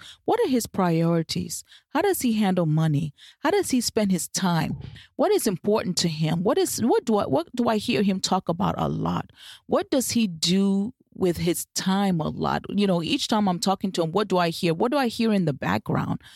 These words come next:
What is he telling me he's getting off the phone to do? Those are things, and it's not for you to question him. Please don't question him. Men are very private, and a man will abandon you for invading his privacy. So don't invade his privacy,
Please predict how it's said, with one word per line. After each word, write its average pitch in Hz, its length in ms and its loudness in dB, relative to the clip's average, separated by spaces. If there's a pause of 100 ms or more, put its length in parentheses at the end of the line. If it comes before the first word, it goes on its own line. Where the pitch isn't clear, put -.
(280)
What 262 220 0
is - 140 -2
he 226 100 0
telling 208 320 2
me 190 80 4
he's 180 180 2
getting 175 260 0
off 160 180 0
the 165 80 0
phone 151 340 2
to 147 120 -2
do? 147 320 0 (400)
Those 240 280 2
are 180 100 2
things, 190 240 -4
and 196 100 2
it's 214 120 0
not 269 200 0
for 226 120 -2
you 220 80 2
to 180 100 -4
question 190 400 0
him. 143 160 0
Please 311 300 -2
don't - 160 -6
question - 340 -4
him. 147 160 -4 (380)
Men 185 180 2
are 165 120 2
very 170 600 0 (100)
private, 202 600 -2 (440)
and 175 320 2
a 170 100 2
man 185 320 2
will 180 120 4
abandon 170 640 2
you 151 140 2
for 147 180 -2
invading 147 380 2
his 139 140 0
privacy. - 600 -6
So 190 160 -2
don't 220 220 2
invade 165 300 0
his 151 140 0
privacy, - 600 -4